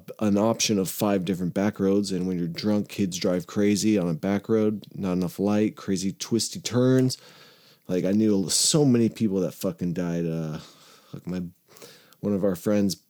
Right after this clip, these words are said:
uh, Peter Dalby, had this giant lifted truck, and he got fucking killed. I think he later overdosed, but he, he would fucking drive crazy, flip his truck forever. Um,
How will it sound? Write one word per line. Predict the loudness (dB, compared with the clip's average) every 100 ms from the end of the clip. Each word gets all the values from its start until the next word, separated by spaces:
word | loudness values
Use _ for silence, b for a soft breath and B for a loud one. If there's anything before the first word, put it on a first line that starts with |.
| _ -4
uh, | -2 -2 -4
Peter | 0 2 4 2
Dalby, | 2 2 4 4
had | 2 0
this | -6
giant | -4 -2 0 -2 -2
lifted | -4 -4 -4
truck, | -2 0 2 0 -4
and |
he | -8 -2 0
got | 0 -2
fucking | -4 -4 -2 -6
killed. | -6 -2 2 4 2 0 b b b b b b b b -4
I |
think | 4 4
he | 6 4
later | 6 6 4
overdosed, | 2 2 2 2 2 2 0 -2 -4 B B B B B
but | -4
he, | -2 2 2 2
he | 0 2
would | 2 2 -4
fucking | -10 -10 -8 -6 -2
drive | 0 0
crazy, | 0 0 0 -2
flip | -2 -2 -2
his | -4
truck | -6 -4 -4 -2
forever. | -2 0 0 -2 b b b b
Um, | -2 0 2 0 -2